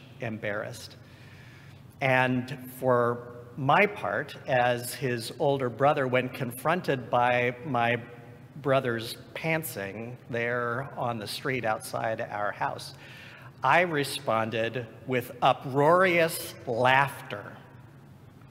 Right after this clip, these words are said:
When we went inside and Matthew explained to my mom and dad what had happened to him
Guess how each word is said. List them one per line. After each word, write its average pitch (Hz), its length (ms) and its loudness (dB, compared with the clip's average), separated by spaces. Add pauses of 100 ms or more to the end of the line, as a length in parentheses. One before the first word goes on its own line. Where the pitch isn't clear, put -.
(640)
When 202 240 8
we 247 120 4
went 185 280 4
inside 151 1120 4
and 127 420 0
Matthew 131 600 0
explained 143 600 0
to 123 80 -2
my 117 220 0
mom 131 260 2
and 113 100 -4
dad 120 440 2
what 120 280 -2
had 113 280 0
happened 117 600 -2
to 107 280 -6
him 104 420 -8